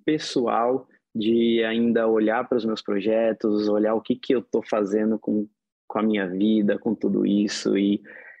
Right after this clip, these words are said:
e começando a colocar, é, a gerenciar um pouco mais a minha energia, sabe? Eu acho que agora tá sendo um início, assim,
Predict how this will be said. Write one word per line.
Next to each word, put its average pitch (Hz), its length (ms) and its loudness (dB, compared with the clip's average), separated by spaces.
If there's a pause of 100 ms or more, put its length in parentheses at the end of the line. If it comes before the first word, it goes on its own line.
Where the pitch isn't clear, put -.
(200)
e 143 60 -4
começando 143 800 0
a 170 40 2
colocar, 143 760 -2 (200)
é, 113 720 -2 (340)
a 117 140 -2
gerenciar 127 560 0
um 120 60 -2
pouco 117 240 -2
mais 104 200 0
a 107 60 -2
minha 107 160 0
energia, 98 460 -2
sabe? 95 400 -2
Eu 95 100 -2
acho 95 220 -6
que 104 180 2
agora 101 340 2
tá 104 120 -6
sendo 110 240 -2
um 110 60 2
início, 107 420 2
assim, 107 420 -2